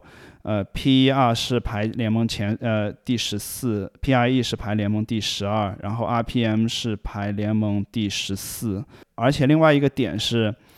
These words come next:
很多人可能觉得伍德他是不是一个只注重进攻而不防守的球员，我看了一下他的防守的这个 win-，defensive win share 的话，也是能够排到，呃，联盟前十一。所以说他其实对于火箭的这个贡献是在攻防两端的。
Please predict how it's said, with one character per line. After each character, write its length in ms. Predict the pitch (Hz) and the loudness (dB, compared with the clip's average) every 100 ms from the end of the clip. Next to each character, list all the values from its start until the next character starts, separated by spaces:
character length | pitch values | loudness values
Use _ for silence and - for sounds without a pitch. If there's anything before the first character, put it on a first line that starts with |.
| - - | -20 -10
很 160 | - 123 | 0 4
多 160 | 139 | 8
人 100 | 147 | 8
可 120 | 151 | 6
能 120 | 113 120 | 4 4
觉 120 | 117 | 6
得 100 | 127 | 6
伍 220 | 120 107 | 4 2
德 160 | 101 107 | 0 2
他 160 | 131 | 2
是 100 | 135 | 0
不 80 | 127 | -2
是 140 | - | -2
一 40 | 123 | 0
个 120 | 123 | 0
只 240 | - 95 | 0 -6
注 200 | 92 - | -6 0
重 160 | 127 123 | 2 2
进 220 | 120 131 | 4 4
攻 180 | 120 117 | 4 2
而 80 | 104 | 0
不 140 | - | -2
防 260 | 143 101 120 | -2 0 0
守 160 | 151 | 0
的 140 | 110 95 | 0 -2
球 240 | - 95 | -6 -6
员， 160 | 98 92 | -4 -4
我 80 | 95 | -6
看 180 | - | 0
了 60 | 131 | 2
一 20 | |
下 120 | 127 | 4
他 80 | 131 | 2
的 40 | 123 | 2
防 260 | - 113 | 0 -2
守 240 | 139 127 98 | 0 0 0
的 100 | 87 | -2
这 160 | 104 | -4
个 80 | 104 | -2
win-，defensive 800 | 101 104 107 123 - 113 120 120 | -2 0 -2 -4 -6 -2 0 -2
win 200 | 110 110 | -2 -2
share 180 | 110 120 | 0 0
的 80 | 107 | 0
话， 160 | 107 107 | 0 -4
也 140 | 87 | -4
是 160 | - 117 | -2 -2
能 100 | 107 | 0
够 100 | 107 | -2
排 200 | - 98 | -4 -4
到， 160 | 101 110 _ | -4 -4 _
呃， 100 | - | -6
联 180 | 107 101 | -4 -2
盟 120 | 104 104 | -2 -2
前 260 | - 95 | -4 -4
十 240 | 98 - 101 | -4 -4 -2
一。 180 | 104 - - - | -2 -6 -12 -20
所 160 | - 127 | -2 2
以 60 | 123 | 4
说 120 | 135 | 4
他 280 | - 139 135 | 2 2 2
其 200 | - 120 | 0 -4
实 160 | 120 123 _ | -2 -6 _
对 160 | 139 | 2
于 60 | 117 | 2
火 260 | 120 101 - | 2 -2 -2
箭 220 | 123 123 | 0 0
的 100 | 104 | 0
这 160 | 110 | -2
个 80 | 101 | -6
贡 240 | 98 123 110 | -4 -4 -2
献 220 | 113 104 | -4 -4
是 180 | - 117 | -6 -6
在 160 | 110 | -4
攻 180 | 107 151 | -2 -2
防 200 | 156 113 | -2 -2
两 180 | 120 - | -2 -4
端 260 | 120 113 117 | -4 0 0
的。 160 | 107 | -2